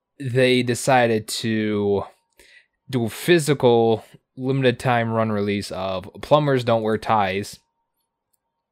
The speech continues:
Well, for none of you that, if there's any of you that don't know, it is, was a game that was originally released for the three D O back in, like, ninety-three or four, whenever the fuck that console came out. And this is regarded as a quote-unquote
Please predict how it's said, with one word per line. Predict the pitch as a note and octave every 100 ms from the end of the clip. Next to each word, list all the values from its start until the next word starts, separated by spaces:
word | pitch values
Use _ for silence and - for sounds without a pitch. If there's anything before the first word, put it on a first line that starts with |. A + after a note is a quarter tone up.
| _ -
Well, | A#2 A2
for | G2+ A2+
none | A2 A2
of |
you | A2 G#2
that, | G2 F#2 - -
if | G#2+
there's | G#2+ G#2+
any | A2
of | G#2
you | G2
that | F#2
don't | F#2+ F#2+
know, | B2+ C3 A#2+
it | G#2+
is, | G#2+ G2+ F#2+
was | F#2+ F2
a | F2+ E2+ E2+ - - - _ - A2+
game | A2+ A2+
that | G#2+
was | G2 F#2+
originally | G#2+ G#2 G2+
released | G2 G#2 G2+
for | -
the | E2+
three | - A#2+ G#2+
D | G#2 A2+
O | B2 C3+ - _ -
back | E2+ F2+
in, | E2
like, | E2 D#2+
ninety-three | F2 F#2 F#2+ F2+ F2+ E2 - - - - E2+ F#2
or | F#2+
four, | E2+ - G#2 G2+ F#2
whenever | F#2
the | F#2
fuck | G#2 -
that | F#2+
console | - G2+ G2
came | F#2 G2 G2
out. | G2+ G#2 - - _ _ _ _ _ _ _ _
And | G2+ A2+
this | B2+
is | A#2
regarded | A2 A2+ A#2 A2
as | G#2+ G2 F#2 - - _ _ -
a | -
quote-unquote | - D#3+ D#3 D3 - D3 C3+